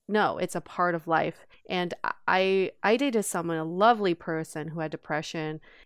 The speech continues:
and he told me the way he found out about his depression was through his father, who said, "You're probably gonna get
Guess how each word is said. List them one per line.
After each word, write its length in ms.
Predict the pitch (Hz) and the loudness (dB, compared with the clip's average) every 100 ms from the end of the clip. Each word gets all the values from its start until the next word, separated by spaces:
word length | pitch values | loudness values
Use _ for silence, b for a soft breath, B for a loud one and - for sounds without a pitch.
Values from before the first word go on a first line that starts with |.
| - | -8
and 200 | 180 175 | -6 -6
he 240 | - 240 | -4 -6
told 280 | 254 - 196 | -4 0 0
me 280 | 190 185 175 | 0 -2 -2
the 140 | - | -4
way 200 | 175 208 | -2 0
he 320 | 233 - 269 330 | -2 -2 -2 0
found 340 | - 175 165 | 2 2 4
out 180 | 151 139 | 4 4
about 240 | 143 160 160 | 2 0 0
his 120 | 160 | -6
depression 440 | 165 - 160 - | -8 -4 -4 -4
was 140 | 165 - | -8 -8
through 180 | 160 | -10
his 180 | 160 175 | -10 -8
father, 500 | - 208 277 190 - - | 0 2 4 2 -4 -8
who 80 | 196 | -8
said, 300 | - 165 - _ - | -4 -6 -6 _ -14
"You're 180 | 170 175 | -6 -6
probably 540 | - - 160 180 190 | -6 0 2 2 0
gonna 200 | 180 175 | -2 -4
get 300 | 175 165 - | 0 0 0